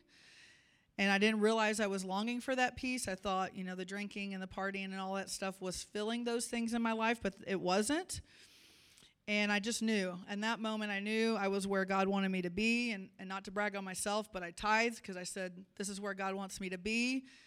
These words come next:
and he's telling me to tithe. I'm tithing. Like, whatever it is he wants me to do, that's what I wanna do." And, you know, I did fight it for about nine months off and on until I got pregnant with Gavin, and, and then it was forced sobriety. God knew I needed that push.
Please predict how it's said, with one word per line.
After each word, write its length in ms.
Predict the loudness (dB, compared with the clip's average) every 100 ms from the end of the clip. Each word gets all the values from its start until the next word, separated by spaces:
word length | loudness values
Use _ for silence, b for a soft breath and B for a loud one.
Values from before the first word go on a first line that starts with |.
| B B B
and 200 | -4 -2
he's 120 | -2 -4
telling 240 | -6 -6
me 100 | -6
to 80 | -4
tithe. 400 | 0 2 2 0
I'm 120 | -4
tithing. 640 | -2 0 2 0 -2 -4
Like, 220 | -6 -10 -12 -20 _ -8
whatever 360 | -4 -2 -2
it 120 | -2
is 140 | -2 0
he 100 | 0
wants 260 | -2 -2
me 60 | 0
to 80 | 2
do, 200 | 4 4
that's 220 | 2 2
what 100 | 0
I 40 | 0
wanna 240 | 0 -2
do." 420 | 2 4 4 2 B B B B B B -4
And, 600 | 2 4 4 2 -2 -8 -18 _ _ 0
you 100 | 4
know, 80 |
I 80 | 6
did 240 | 6 4 4
fight 300 | 6 8 6
it 100 | 4
for 80 |
about 240 | 6 6 6
nine 220 | 4 4
months 260 | 2 2 0
off 200 | 0 0
and 100 | -2
on 120 | -2
until 220 | -2 -2
I 40 |
got 160 | -2 -4
pregnant 300 | -4 -6 -6
with 100 | -6
Gavin, 440 | -4 -2 -2 -4
and, 260 | -6 -8 -10 -10
and 140 | -8 -6
then 100 | -6
it 80 |
was 160 | -6 -6
forced 280 | -4 -4 -4
sobriety. 440 | -4 -2 0 -2
God 260 | -2 -4 -2
knew 340 | -2 0 -2 -4 B B B
I 100 | -2
needed 300 | 0 0 0
that 200 | 0 0
push. 480 | 0 0 0 -2